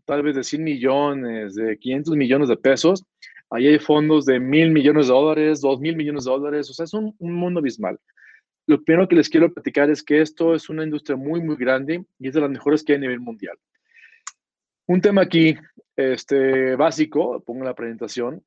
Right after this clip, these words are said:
eh, Estados Unidos del lado izquierdo, del lado derecho China. Son los dos grandes monopolios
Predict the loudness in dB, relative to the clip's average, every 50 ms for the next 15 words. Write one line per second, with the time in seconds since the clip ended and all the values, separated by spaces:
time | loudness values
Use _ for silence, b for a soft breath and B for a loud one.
0 | -12 -8 -6 -6 -4 -4 -4 -4 -4 -4 -4 -6 -8 -14 _ _ _ _ -8 -2
1 | 0 0 2 2 2 4 6 6 6 6 6 6 6 6 4 2 0 _ -2 -2
2 | -2 2 0 0 0 -2 -8 _ _ _ _ _ _ -10 -6 -4 -2 -2 0 0
3 | -2 -2 -6 -8 -10 -8 -10 -8 -10 -10 -12 -16 _ -12 -8 -4 -2 -2 0 2
4 | 2 2 2 4 4 2 2 2 0 -2 -2 -4 -4 -2 -2 -4 -4 0 2 4
5 | 4 6 4 4 2 0 -6